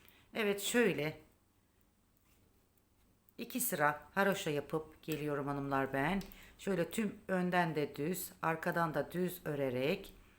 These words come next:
e, sevgili hanımlar, haroşa sırası yapmış oluyoruz. Sizler de önden de düz, pardon,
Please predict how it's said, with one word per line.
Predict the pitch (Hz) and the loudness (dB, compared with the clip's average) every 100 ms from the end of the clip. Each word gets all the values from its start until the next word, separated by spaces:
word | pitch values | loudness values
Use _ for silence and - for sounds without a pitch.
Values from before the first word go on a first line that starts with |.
| - - - - - - _ _ - | -20 -20 -20 -20 -20 -20 _ _ -10
e, | 147 | -8
sevgili | - 170 156 | -2 -2 0
hanımlar, | 151 139 185 | 0 2 4
haroşa | 190 190 185 151 | 6 6 4 -4
sırası | - 143 - | -2 -4 -2
yapmış | 139 131 135 - | -2 -2 -6 -2
oluyoruz. | 139 131 131 190 190 - - - - | 0 0 0 0 -4 -8 -16 -20 -8
Sizler | - 220 226 233 240 - | -4 0 4 8 8 8
de | 151 151 - - | 2 0 -12 -6
önden | 196 214 214 214 180 | -2 0 4 4 4
de | 156 | 2
düz, | 147 - - - - | -2 -6 -12 -16 -2
pardon, | 180 170 | 0 0